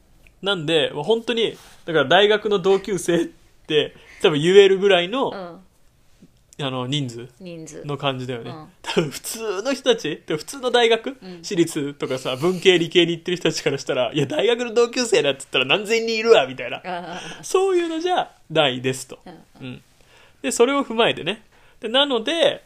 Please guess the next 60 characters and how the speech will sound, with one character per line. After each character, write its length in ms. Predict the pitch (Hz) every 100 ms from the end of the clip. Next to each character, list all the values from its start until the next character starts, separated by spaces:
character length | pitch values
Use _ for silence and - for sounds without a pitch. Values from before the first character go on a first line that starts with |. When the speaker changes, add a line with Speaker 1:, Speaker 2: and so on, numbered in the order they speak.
| _
Speaker 1:
ま 80 | 180
あ、 20 |
大 280 | 170 202 208
学 260 | 208 214
の、 380 | 220 294 233 131
ま 80 | 180
あ、 40 | 160
入 200 | 175 202
学 220 | 202 208
時 140 | 156
か 100 | 123
ら 340 | 131 139 113 156
も 100 | 156
う 20 |
顔 300 | 135 175 170
見 80 | 165
知 140 | 156 156
り 160 | 151
っ 40 | - _ _ _
て 80 | 170
い 20 |
う 60 | 147
か 100 | 104
さ、 160 | - -
こ 80 | 151
う、 40 |
Speaker 2:
う 20 | 143
ん。 20 |
Speaker 1:
も 120 | 139
う 80 | - -
友 200 | 156 165
達？ 380 | 160 - 240 - - -
Speaker 2:
う 60 | 196
ん。 160 | 190
Speaker 1:
友 220 | 175 147 170
達 80 |
だ 60 | 196
っ 20 |
た 60 | 156
の 60 | 135
か 80 | 131
な？ 80 | 127 - - - - - _ -
Speaker 2:
多 140 | 214
分 180 | 185 175
友 200 | 170 175
達 360 | - - 480 -
だ 40 |
っ 0 |
た 100 | 508
ん 20 | -
だ 80 | 571
と 120 | 508
思 120 | 523
う。 180 | 480 466 -
Speaker 1:
<laughs> 160 | 508 -
間 240 | 143 143 147
が 220 | 156 156
あ 20 |
っ 120 | 131
た。 80 | -